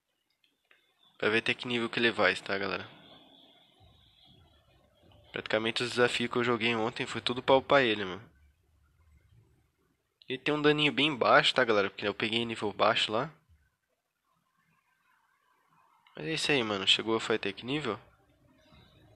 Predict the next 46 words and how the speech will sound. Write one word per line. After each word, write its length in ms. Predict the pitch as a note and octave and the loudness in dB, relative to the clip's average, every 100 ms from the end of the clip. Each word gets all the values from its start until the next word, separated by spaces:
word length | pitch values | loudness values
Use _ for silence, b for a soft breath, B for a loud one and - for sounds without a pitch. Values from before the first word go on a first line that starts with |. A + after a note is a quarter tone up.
| _ - | _ -8
Isso 100 | - | 0
vai 100 | B2 | 2
até 120 | D#3+ | 4
nível 380 | F3 E3+ E3 C3 | 4 6 6 4
cinco, 800 | - - - - - D3 F3+ A2+ | 2 0 0 -2 -2 -4 -4 -2
galera. 340 | G#2 F2+ - - _ _ | 0 0 -2 -10 _ _
Ô, 120 | - | -4
louco, 340 | B2 B2 C3+ G#2+ | 2 2 2 0
ó, 40 | |
mal, 300 | G#2 G#2+ A2+ | 4 6 6
mal. 140 | G#2 G2+ | 4 -2
O 40 | |
nível 260 | G2+ G2+ A2+ | -4 -4 -2
cinco 300 | - A2+ B2 | -2 -4 -6
dele, 280 | G#2 G2 B2 | -2 0 0
galera. 420 | C#3 A#2+ G2+ A2+ | 2 2 2 -6
Aumentou 420 | - G2+ G#2 - A2+ | -14 -8 -8 -6 -6
muito, 320 | C3 D#3+ F3+ | -4 -4 -2
hein? 140 | F#3 - _ _ _ _ _ _ | -4 -6 _ _ _ _ _ _
Beleza, 320 | A#2 A#2 B2 | 2 2 4
galera. 300 | C3 C3+ C#3+ | 8 10 10
Voltamos 460 | A#2+ A#2 - B2 B2 | 6 0 2 0 0
aqui. 120 | - | -6
Desculpa 360 | A#2+ - A2+ | -8 -6 0
aí, 80 | A2+ | 0
galera. 240 | A2+ G#2 G2 | 2 0 2
Tá, 160 | G#2+ | 2
o 80 | G#2+ | 4
gra-, 200 | G#2+ G2+ | 4 2
o 60 | G2 | 4
gravador 400 | G#2+ G#2 A2 A2 | 4 6 4 2
acabou 300 | - G#2 A2 | 2 -2 -2
encerrando 580 | A2 - B2 A#2 A#2+ | -4 -2 -2 2 4
a 40 | B2+ | 4
gravação, 560 | A2 G#2 G2 - A2 | 6 4 2 -4 -4
infelizmente, 760 | B2 - B2 A#2+ G#2 G#2 A2+ A#2+ | -4 0 2 2 -2 -2 -4 -2
hein, 60 | A2+ | -2
galera. 300 | A2 A2 A#2 _ B B B B B B | 0 0 -6 _ B B B B B B
Mas 140 | A2 | -4
vamos 180 | D3+ D#3+ | -2 2
lá, 80 | D#3 | 2
então, 240 | C#3+ C3+ | 2 -2
testar 340 | A#2+ A#2 - A#2 | -2 -4 0 0
ele, 140 | G#2 | 0
então, 280 | F#2+ - C3 | -2 0 4
galera. 380 | A2 F#2+ F2+ | 4 2 0